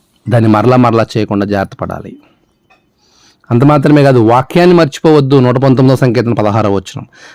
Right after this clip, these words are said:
ధర్మశాస్త్రాన్ని మర్చిపోవద్దు. నూట పంతొమ్మిదో కీర్తన అరవై ఒకటవ వచనం. ఉపదేశమును మర్చిపోవద్దు. నూట పంతొమ్మిదో కీర్తన నూట నలభై ఒకటవ వచనం. సృష్టికర్తను మర్చిపోవద్దు, ఎప్పుడు స్మరణకు తెచ్చుకోవాలి. ప్రసంగి గ్రంథము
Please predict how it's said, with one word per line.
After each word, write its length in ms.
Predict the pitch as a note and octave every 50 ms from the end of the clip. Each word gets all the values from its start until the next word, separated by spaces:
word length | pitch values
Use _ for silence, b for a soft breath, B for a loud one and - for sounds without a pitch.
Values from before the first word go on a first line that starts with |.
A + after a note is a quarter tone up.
| B B -
ధర్మశాస్త్రాన్ని 840 | A#2 B2+ B2 B2+ C#3+ C#3+ - E3+ D#3+ D#3+ - - - E3+ F3+ F3+ F#3 F3+
మర్చిపోవద్దు. 800 | E3+ D#3 C#3 - - - D#3+ D3+ C#3+ C3 C3+ D3 C#3+ C3 A#2 A2
నూట 200 | G#2+ A#2 A#2+ A#2+
పంతొమ్మిదో 440 | - C3 B2 A2+ B2 B2 B2 B2+
కీర్తన 300 | A#2 B2+ A#2 - - B2
అరవై 380 | A#2 A#2 - A#2 G#2+ A2 A#2 A2+
ఒకటవ 280 | A2 G#2+ A2+ - A2+ A2
వచనం. 400 | G#2+ F#2+ - - G#2 F#2 F#2 F#2 B B B B B B B -
ఉపదేశమును 640 | A2 G#2+ C#3+ D3 E3+ F3+ F3 - G3 F3 F3+ F3+
మర్చిపోవద్దు. 680 | E3+ E3 D#3+ C#3 - - - D#3+ D3+ D3 B2+ B2+ C#3 B2
నూట 180 | A#2 A#2+ A#2+
పంతొమ్మిదో 440 | A#2+ - C3 B2 A2+ B2+ B2+ B2+ B2
కీర్తన 320 | A#2+ C3 B2 A2+ A#2+ A#2+
నూట 220 | A#2+ A2+ A2 A2 A2 - A#2
నలభై 360 | G#2+ G#2+ - - A2+ G#2+ G#2+ - - G#2+ - -
ఒకటవ 320 | A2 A2+ A#2+ A#2+ C#3+ C3+ B2
వచనం. 400 | A2+ G2 - - - F2+ F2+ - b b b b b b b b b b b b b b b b b _ _ - - - - -
సృష్టికర్తను 960 | D3 - - - G#3 E3 F#3+ F#3 E3+ - F#3 E3+ E3 D3 C#3+ D3+ D3+ D3+ D#3
మర్చిపోవద్దు, 600 | C#3+ B2+ B2 B2+ - - - D3 C3+ B2+ A#2+ B2+
ఎప్పుడు 300 | B2 A#2 A2+ - C#3 C3
స్మరణకు 460 | A#2+ - - B2+ A2+ A2 A#2 B2+ A#2+
తెచ్చుకోవాలి. 520 | C3 B2 A#2+ G2+ - - - A#2 A2 G#2+ -
ప్రసంగి 400 | - A2 G2+ - B2 B2 B2 A#2
గ్రంథము 600 | A#2 A2+ A2 G#2 G2+ G#2 G#2 G2+ F#2+ F#2 F2